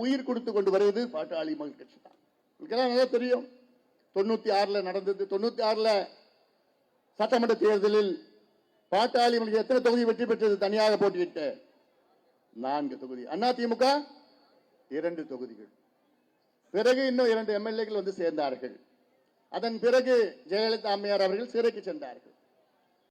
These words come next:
சிறைக்கு சென்று அப்பொழுது என்ன நம்ம பேசணும்? நீங்க எல்லாம் என்ன பேசுனீங்க? "அவங்க வாழ்க்கையே முடிஞ்சு போச்சு, அரசியல் வாழ்க்கையே முடிஞ்சு போச்சு, கட்சியே முடிஞ்சு போச்சுன்னுலாம் நம்ம எல்லாம் பேசிட்டு இருந்தோம்." ஆனால் தொண்ணூத்தி எட்டில்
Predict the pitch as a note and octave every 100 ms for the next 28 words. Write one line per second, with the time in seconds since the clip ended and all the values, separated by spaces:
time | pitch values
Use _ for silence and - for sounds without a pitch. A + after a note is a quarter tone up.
0 | _ A3+ A#3+ A#3+ A3+ A3 A3 B3 F#3 -
1 | _ _ _ _ _ _ - - A#3+ A#3
2 | A3 C4 B3+ A#3 A#3 A3+ A3 A3 G3+ G#3
3 | G#3 A3 A3+ A3 G3 G3+ F3 C#3+ - _
4 | - D#3+ C#3+ D#3 F3+ G3 F#3+ F3 F3 F3
5 | D#3+ C#3 D#3+ F#3 G#3+ F#3+ F#3+ G3 F#3 F3+
6 | E3+ E3+ - - _ _ _ _ - F#3+
7 | B3 A#3+ A3+ A3+ G3 G#3 A3+ A3 C4 A#3+
8 | G#3+ G3+ G#3 F#3+ F#3+ F#3+ E3+ - - _
9 | _ _ _ _ - E3+ G3+ G3+ G3 G#3+
10 | B3 B3 A#3+ A#3 A#3